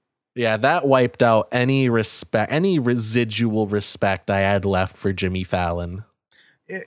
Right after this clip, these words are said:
Speaker 2: he, hold on, Jimmy Fallon, isn't he the guy that was going on about, like, uh,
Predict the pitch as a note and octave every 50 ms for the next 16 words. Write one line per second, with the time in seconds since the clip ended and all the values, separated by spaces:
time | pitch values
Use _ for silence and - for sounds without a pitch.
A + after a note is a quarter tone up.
0 | _ _ - G3 G3 D4 D#4+ D#4 C4+ C#4 C#4 C4 A#3 G#3 E3 D#3+ F#3 C#4 E4 F4+
1 | C#4 - C#4+ B3+ A3 G3 G#3 A3+ B3+ C#4 D4+ D4+ C#4 A#3+ A3+ G3 G#3 G#3 A3 A3
2 | G#3 G3+ F#3 E3+ D#3+ D#3+ E3+ E3+ E3 D#3+ D#3 D#3 D#3 D#3+ D#3+ D#3 C#3+ D3+ D3 D3
3 | C3 C3+ C3+ C3 B2+ - _ - C3 A#2+ A#2+ A#2 A2+ A2+ A2 G#2 G2 E2 B1+